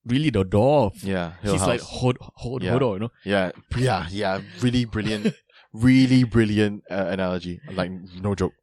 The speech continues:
Speaker 1: No, because he did say it himself. "I've
Speaker 2: Yes.
Speaker 1: been holding the door
Speaker 2: Yeah,
Speaker 1: for
Speaker 2: that's,
Speaker 1: many
Speaker 2: yeah,
Speaker 1: years,"
Speaker 2: that's
Speaker 1: and he
Speaker 2: perfect.
Speaker 1: really did making sure that Red Room door is not open, and
Speaker 2: Mm-hmm.
Speaker 1: and yeah, he is. And
Speaker 2: No
Speaker 1: he
Speaker 2: matter
Speaker 1: takes
Speaker 2: what
Speaker 1: on,
Speaker 2: the tabloids
Speaker 1: yeah.
Speaker 2: say, no matter what the
Speaker 1: Yeah.
Speaker 2: public views of him, he said he, uh, doesn't matter what they think.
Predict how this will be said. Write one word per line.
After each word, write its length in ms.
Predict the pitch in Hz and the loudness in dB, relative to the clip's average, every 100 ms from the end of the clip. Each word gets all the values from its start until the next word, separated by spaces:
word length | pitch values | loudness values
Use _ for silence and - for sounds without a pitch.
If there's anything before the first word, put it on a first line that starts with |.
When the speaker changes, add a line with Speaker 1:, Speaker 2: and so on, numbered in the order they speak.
| _ - | _ -4
Speaker 1:
No, 160 | 165 180 | 0 0
because 240 | 135 196 | 0 0
he 80 | 151 | -2
did 120 | - | -2
say 180 | - 123 | -2 -2
it 40 | |
himself. 340 | 117 107 117 107 | -2 -2 -2 0
"I've 100 | 117 | -2
Speaker 2:
Yes. 140 | 95 | -2
Speaker 1:
been 100 | 120 | -4
holding 280 | 117 123 127 | -4 -6 -6
the 80 | 113 | -6
door 220 | 90 110 | -4 0
Speaker 2:
Yeah, 260 | 98 87 87 _ | 0 -2 -6 _
Speaker 1:
for 140 | - 107 | -6 -4
Speaker 2:
that's, 80 | 107 | -2
Speaker 1:
many 140 | 117 | -4
Speaker 2:
yeah, 140 | 113 104 | -4 -2
Speaker 1:
years," 240 | 110 104 | -2 -2
Speaker 2:
that's 160 | 131 113 | -6 -6
Speaker 1:
and 80 | |
he 40 | 107 | -4
Speaker 2:
perfect. 140 | 120 131 | -2 -2
Speaker 1:
really 180 | 156 | -2
did 320 | 139 123 139 131 _ _ _ - | -4 -2 -2 -2 _ _ _ -10
making 280 | 120 135 | -10 -8
sure 180 | 131 131 | -6 -6
that 160 | 107 - | -6 -10
Red 300 | 147 120 123 | -8 -6 -6
Room 280 | 113 113 113 95 | -6 -10 -10 -8
door 300 | 104 107 104 | -4 -4 -4
is 140 | 104 | -6
not 120 | 110 - | -10 -8
open, 340 | 117 107 101 95 | -6 -4 -6 -8
and 200 | 92 95 | -14 -14
Speaker 2:
Mm-hmm. 220 | 90 92 90 - - - - - _ _ _ _ - | -12 -12 -12 -16 -20 -20 -20 -20 _ _ _ _ -12
Speaker 1:
and 180 | 131 143 | -10 -4
yeah, 220 | 165 135 | -2 -2
he 180 | 107 151 | -4 -6
is. 340 | 139 143 - - - | -6 -6 -8 -8 2
And 100 | 131 | 6
Speaker 2:
No 40 | |
Speaker 1:
he 60 | 127 | 6
Speaker 2:
matter 220 | 127 156 | 4 4
Speaker 1:
takes 100 | 139 | 2
Speaker 2:
what 120 | 143 | 0
Speaker 1:
on, 40 | - | -2
Speaker 2:
the 80 | 101 | -6
tabloids 420 | - 104 107 123 | -2 0 2 0
Speaker 1:
yeah. 60 | |
Speaker 2:
say, 320 | 104 110 107 107 | 0 0 0 -2
no 160 | 107 | -4
matter 220 | 104 110 | -2 -2
what 180 | 117 113 | 0 2
the 80 | 123 | 4
Speaker 1:
Yeah. 120 | 123 | 2
Speaker 2:
public 280 | 107 95 107 | 2 0 -2
views 380 | 95 101 107 98 | -4 -4 -2 -2
of 120 | 92 | -2
him, 200 | 104 104 - - - | -2 -4 -8 -14 -2
he 160 | 123 | 2
said 200 | 123 139 | 4 2
he, 260 | 110 117 113 | 0 -4 0
uh, 240 | 113 110 | 2 2
doesn't 320 | 107 123 127 127 | 4 2 2 2
matter 220 | 117 120 | 4 4
what 160 | 110 | 4
they 100 | 98 | 0
think. 300 | 95 104 113 | -2 -4 -4